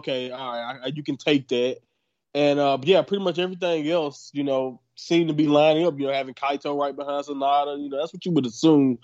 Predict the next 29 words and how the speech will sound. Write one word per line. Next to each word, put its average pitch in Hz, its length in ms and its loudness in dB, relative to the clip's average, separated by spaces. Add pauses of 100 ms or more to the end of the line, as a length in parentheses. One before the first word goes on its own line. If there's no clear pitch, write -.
(260)
looking 131 280 4
at 120 140 4
the 120 60 -2
blocks, 117 480 0
you 131 80 -4
know. 123 260 -2
And, 131 180 -4
uh, 139 160 -2
yeah, 208 200 2 (520)
Naito 143 380 0
still 151 240 -2
in 139 80 -2
the 139 80 -4
game. 143 380 -2
So, 170 80 -6
yeah, 220 160 0
yeah, 165 320 2
yeah. 120 80 -2
I - 20 -14
think 175 360 -6
that 147 260 0
this 202 240 0
is, 170 180 -10
uh, 156 420 0
pretty, 185 240 0
other 202 220 2
than 196 160 2
maybe 190 300 2
Shingo's 175 640 -2